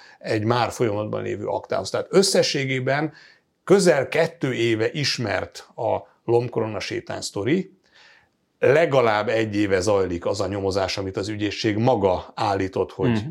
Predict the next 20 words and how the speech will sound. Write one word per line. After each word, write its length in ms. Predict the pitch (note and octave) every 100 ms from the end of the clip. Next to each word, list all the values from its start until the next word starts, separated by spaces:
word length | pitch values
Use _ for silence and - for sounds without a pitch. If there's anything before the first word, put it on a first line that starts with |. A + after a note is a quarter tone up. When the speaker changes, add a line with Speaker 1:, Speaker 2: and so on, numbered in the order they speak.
| E3
Speaker 1:
folyamatban 640 | - A2+ G#2 G#2+ A#2 B2
van, 240 | D#3+ F3+ - - -
és 180 | G#2 -
mégsem 420 | C3 F#3 - G#2
sikerült 440 | - A2 G2 F#2
eljutni 520 | A#2 A2 G2+ G2+ G#2+ -
egy 140 | A2+
teljes 440 | - D#3+ F#3 D3+ -
körűen 340 | A2+ A2 G2+
dokumentált, 920 | G2+ - G#2+ G2 F#2+ G#2 F#2+ F#2 - _ - - -
minden 500 | A2+ G#3 A3 D#3 A2
szóba 320 | - C3 A#2+
jöhető, 680 | A2+ F#2+ G2 - G#2 G2 F#2+ G2+
gyanúsítható, 800 | A2+ C3 G#2+ A2+ G2+ G2+ G2 G#2+
elkövető 580 | A#2 A2+ - G#2 F#2+ G#2
személyét 520 | - B2 A2 G2+ G2
érinteni, 760 | B2 A2 G#2 G2+ G#2+ G#2 G2+ -
érintően 580 | C#3 A2+ G#2 A#2 G#2+
is 160 | G#2 -
ismert 640 | C#3 - - G2+ F#2 -